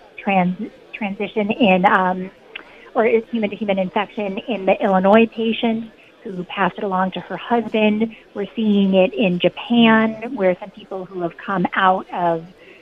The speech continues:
of Wuhan are infected, and it is just now starting to, you know, just,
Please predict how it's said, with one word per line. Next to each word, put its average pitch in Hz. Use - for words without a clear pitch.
of 196
Wuhan 196
are 180
infected, 190
and 247
it 185
is 185
just -
now 180
starting 180
to, 190
you 247
know, 185
just, 254